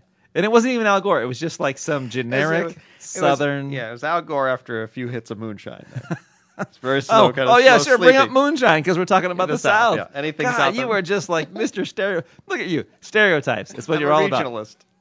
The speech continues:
Speaker 1: You are. <laughs> You're very much a regionalist. And I gotta say, just for the record, your Brit <laughs> accent is just god awful. Let's work on that. Earn your money.
Speaker 2: Even
Speaker 1: Not,
Speaker 2: my
Speaker 1: not,
Speaker 2: daughter,
Speaker 1: I
Speaker 2: my daughter told me that.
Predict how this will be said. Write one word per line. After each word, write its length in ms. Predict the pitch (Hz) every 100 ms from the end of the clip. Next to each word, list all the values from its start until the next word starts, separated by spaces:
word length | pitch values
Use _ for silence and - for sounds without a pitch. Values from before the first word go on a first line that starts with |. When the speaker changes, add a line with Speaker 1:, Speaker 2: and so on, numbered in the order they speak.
| _
Speaker 1:
You 160 | 160 202
are. 140 | 208 -
<laughs> 60 |
You're 220 | 226 214 165
very 240 | 202 202
much 220 | 180 160
a 20 |
regionalist. 540 | 170 170 156 143 120 - - -
And 80 | 196
I 60 | 226
gotta 180 | 220
say, 240 | 156 165 120 _ _
just 260 | - 233 190
for 80 | 196
the 80 |
record, 320 | 143 135 113 95 _ -
your 100 | 208
Brit 280 | - 190 190
<laughs> 180 | - 185
accent 400 | - 127 156 - 120
is 120 | 143
just 520 | 104 160 147 127 - _ _ _ _
god 540 | 165 151 139 127 127 -
awful. 520 | 127 113 - 90 80 _ _ -
Let's 160 | 349 -
work 240 | 320 -
on 160 | 170 127
that. 320 | 113 92 - _
Earn 160 | 262 311
your 100 | 302
money. 460 | 269 254 165 101 127 _ _ 269 220 190 175 _ _ _ _ _
Speaker 2:
Even 120 | 311
Speaker 1:
Not, 80 | 269
Speaker 2:
my 60 | 233
Speaker 1:
not, 100 | 208
Speaker 2:
daughter, 240 | 175 220
Speaker 1:
I 60 | 202
Speaker 2:
my 120 | 202
daughter 320 | 202 240 240
told 220 | - 147
me 80 | 113
that. 220 | 98 110